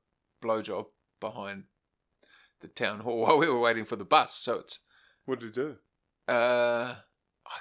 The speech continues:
Speaker 1: c-, honestly couldn't tell you or remember at
Speaker 2: Mm.
Speaker 1: that point.
Speaker 2: Lost in, in the mists of time.
Speaker 1: Mm.
Speaker 2: Yeah, okay.
Speaker 1: Yeah, which was, you know, a, a kind of a, I think, I don't know, it's part of
Speaker 2: While
Speaker 1: the
Speaker 2: you were
Speaker 1: tourist
Speaker 2: waiting
Speaker 1: board.
Speaker 2: for the bus?
Speaker 1: Yeah, so we were waiting to get the bus.
Speaker 2: Quite
Speaker 1: and the portrait
Speaker 2: pragmatic,
Speaker 1: towns.
Speaker 2: isn't it? They're,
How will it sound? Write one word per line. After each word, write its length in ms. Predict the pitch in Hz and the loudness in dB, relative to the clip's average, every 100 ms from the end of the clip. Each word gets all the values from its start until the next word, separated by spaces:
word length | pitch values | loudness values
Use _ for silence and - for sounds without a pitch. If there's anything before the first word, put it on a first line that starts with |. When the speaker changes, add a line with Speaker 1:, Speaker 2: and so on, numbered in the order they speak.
| - | -14
Speaker 1:
c-, 80 | - | -14
honestly 440 | 101 95 - 98 | -12 -8 -8 -8
couldn't 320 | - 104 98 107 - | -16 -18 -18 -18 -14
tell 200 | 107 104 | -12 -12
you 180 | 104 101 - | -14 -16 -14
or 140 | 110 | -12
remember 420 | 104 107 110 110 - _ _ _ _ | -10 -10 -6 -6 -6 _ _ _ _
at 60 | 120 123 | -12 -10
Speaker 2:
Mm. 40 | |
Speaker 1:
that 180 | 110 - | -8 -8
point. 340 | - 107 101 - | -8 -10 -10 -4
Speaker 2:
Lost 360 | 113 113 - | -4 -4 -8
in, 300 | 110 104 101 - | -14 -12 -14 -14
in 60 | 117 | -14
the 60 | |
mists 280 | 101 98 - | -14 -12 -12
of 120 | 98 | -14
time. 320 | - 110 104 98 - | -12 -8 -8 -12 -10
Speaker 1:
Mm. 340 | 123 117 101 - | -6 -6 -8 -10
Speaker 2:
Yeah, 180 | 120 107 - - | -12 -12 -12 -16
okay. 200 | - 123 - - | -12 -14 -16 -10
Speaker 1:
Yeah, 160 | 147 117 | -4 -2
which 200 | 101 - | -4 -6
was, 140 | 131 | -6
you 80 | 110 | -6
know, 260 | 95 101 98 | -6 -6 -8
a, 80 | 110 | -8
a 40 | 98 - _ _ | -14 -18 _ _
kind 180 | - 117 | -14 -12
of 100 | 98 | -12
a, 160 | 101 - | -14 -6
I 80 | 120 | -4
think, 220 | - 156 | -4 0
I 40 | 120 | 2
don't 100 | 127 | 2
know, 60 | |
it's 200 | 113 - | -2 -4
part 100 | - 151 | 0 4
of 40 | |
Speaker 2:
While 140 | 180 202 | 6 6
Speaker 1:
the 60 | |
Speaker 2:
you 60 | 147 | 6
were 40 | |
Speaker 1:
tourist 160 | - 160 | 6 8
Speaker 2:
waiting 180 | 160 120 | 6 6
Speaker 1:
board. 160 | 110 - | 2 0
Speaker 2:
for 60 | |
the 80 | 135 | -2
bus? 640 | 117 170 - - - - - _ | 2 2 0 -4 -6 -8 -14 _
Speaker 1:
Yeah, 260 | 139 151 110 | 4 6 6
so 160 | - 123 | 2 0
we 100 | 135 | 2
were 100 | 123 | 6
waiting 380 | 120 117 110 104 - | 4 4 -2 -10 -12
to 60 | 110 | -6
get 120 | 113 | -6
the 80 | 98 | 0
bus. 240 | 117 - | 0 2
Speaker 2:
Quite 120 | 254 | 2
Speaker 1:
and 80 | - | 2
the 40 | - | 4
portrait 160 | 175 151 | 2 4
Speaker 2:
pragmatic, 180 | 214 104 | 0 0
Speaker 1:
towns. 80 | 151 175 | -2 -2
Speaker 2:
isn't 120 | 131 | -4
it? 160 | - | -4
They're, 140 | 156 | -2